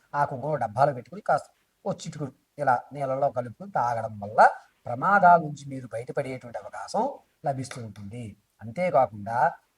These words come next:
మీనరాశి వారు పద్దెనిమిదో తారీఖు నుంచి నవంబర్ పద్దెనిమిది వరకు కూడా రవి అనేటువంటి స్థానము మంచి స్థానంలో ఉండడం, దానికి తోడు మీరు అనుకున్నటువంటి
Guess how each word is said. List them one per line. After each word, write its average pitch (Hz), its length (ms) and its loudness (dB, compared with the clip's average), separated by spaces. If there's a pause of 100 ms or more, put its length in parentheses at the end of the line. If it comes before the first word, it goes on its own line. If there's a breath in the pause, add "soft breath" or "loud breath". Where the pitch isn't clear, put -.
మీనరాశి 160 640 6
వారు 113 380 -6 (1000)
పద్దెనిమిదో 175 420 2
తారీఖు 147 380 8
నుంచి - 340 -10 (720)
నవంబర్ 170 480 6
పద్దెనిమిది 151 380 0
వరకు 139 300 -2
కూడా 123 320 4 (580)
రవి 190 460 0
అనేటువంటి 175 760 -6
స్థానము 151 840 0 (1000)
మంచి 147 360 -8
స్థానంలో 190 680 4
ఉండడం, 143 540 -2 (160)
దానికి 156 360 0 (100)
తోడు 160 320 -6 (460)
మీరు 156 400 -4
అనుకున్నటువంటి 185 1080 -2